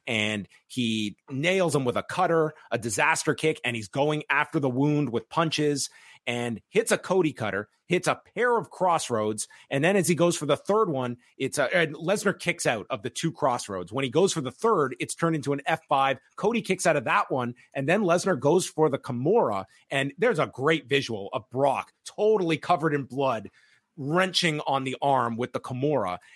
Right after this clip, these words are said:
And then Cody just postures up and stacks him and gets the cover.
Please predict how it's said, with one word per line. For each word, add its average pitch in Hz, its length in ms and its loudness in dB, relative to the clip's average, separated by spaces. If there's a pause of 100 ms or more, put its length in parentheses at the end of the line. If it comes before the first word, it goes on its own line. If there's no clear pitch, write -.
(220)
And 156 200 0
then 220 240 0 (400)
Cody 180 520 0 (140)
just - 320 0 (320)
postures 214 540 0
up 175 240 2
and 151 160 -2
stacks 220 680 -2
him 117 220 -4 (260)
and 175 280 -2
gets 226 300 -2
the 208 100 2
cover. 151 480 -2